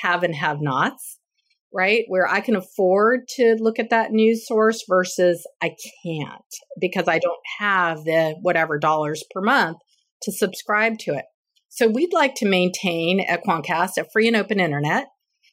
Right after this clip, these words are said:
which means that you, all of us, can get the same level of content, see it freely and openly without having to go through a paywall. But that means we do have to pay for it with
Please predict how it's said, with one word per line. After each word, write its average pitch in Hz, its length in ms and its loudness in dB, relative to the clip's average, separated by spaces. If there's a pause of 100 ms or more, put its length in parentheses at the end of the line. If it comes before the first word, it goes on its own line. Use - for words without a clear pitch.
which 214 300 0
means 220 320 2
that 202 180 0
you, 202 580 2
all 269 320 4
of 151 120 -4
us, - 420 -14 (240)
can 196 460 0 (500)
get 254 300 2
the 208 80 2
same 233 520 2
level 202 340 2
of 175 200 0
content, 175 840 -2 (460)
see 247 420 -2
it 190 220 2 (180)
freely 233 540 4
and 170 100 -2 (140)
openly 196 560 2
without 185 440 2
having 196 360 -2
to 175 60 -2
go 180 240 2
through 180 240 -4
a 151 160 -4
paywall. 170 640 2 (520)
But 220 100 0
that 311 160 4
means 359 260 0
we 254 260 2
do 262 260 2
have 269 360 -2
to 220 140 2
pay 226 240 4
for 196 320 0
it 180 120 -2
with 170 340 2